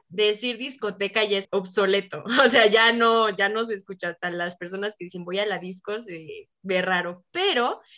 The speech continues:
en Colima, por ejemplo, se sigue utilizando mucho eso, "Voy a la disco".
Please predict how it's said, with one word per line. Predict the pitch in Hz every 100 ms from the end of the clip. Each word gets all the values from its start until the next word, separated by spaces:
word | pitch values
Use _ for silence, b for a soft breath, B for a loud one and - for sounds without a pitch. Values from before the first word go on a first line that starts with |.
| B B
en | 254 254
Colima, | 262 269 302 277 269 403
por | 214
ejemplo, | 196 208 220 214 -
se | 233
sigue | 208 202
utilizando | 214 202 185 190 196 196
mucho | 196 190 226
eso, | 240 196
"Voy | 190 202
a |
la | 220 214
disco". | 240 269 - -